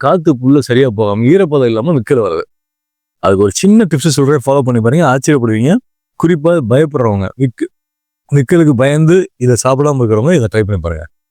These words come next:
நீங்க என்ன பண்ணுவீங்க, உறிஞ்சு, அந்த உரியும் போது காத்து உள்ள வரைக்கும் போகும், தொண்டை வரைக்கும் போகும். இனிமே அப்படி பண்ணாதீங்க. உங்க அதிகபட்சம் ஒரு, ஒரு இன்ச்சு இல்ல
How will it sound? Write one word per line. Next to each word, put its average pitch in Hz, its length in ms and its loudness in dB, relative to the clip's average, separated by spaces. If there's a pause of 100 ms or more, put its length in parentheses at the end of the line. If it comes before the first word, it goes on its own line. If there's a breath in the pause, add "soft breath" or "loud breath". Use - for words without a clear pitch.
(720)
நீங்க 143 220 2 (160)
என்ன 196 120 2
பண்ணுவீங்க, 156 320 2 (160)
உறிஞ்சு, 175 380 4 (120)
அந்த 135 120 0 (100)
உரியும் 208 320 4
போது 180 100 2 (120)
காத்து 170 300 2 (300)
உள்ள 185 200 4
வரைக்கும் 160 280 0
போகும், 107 220 -6
தொண்டை 160 220 2
வரைக்கும் 135 280 -2
போகும். 92 160 -8 (280)
இனிமே 135 200 2
அப்படி 120 220 0
பண்ணாதீங்க. 117 340 0 (640)
உங்க 113 240 2 (800)
அதிகபட்சம் 175 460 2
ஒரு, 143 160 4
ஒரு 170 200 4
இன்ச்சு 180 180 2
இல்ல 156 120 2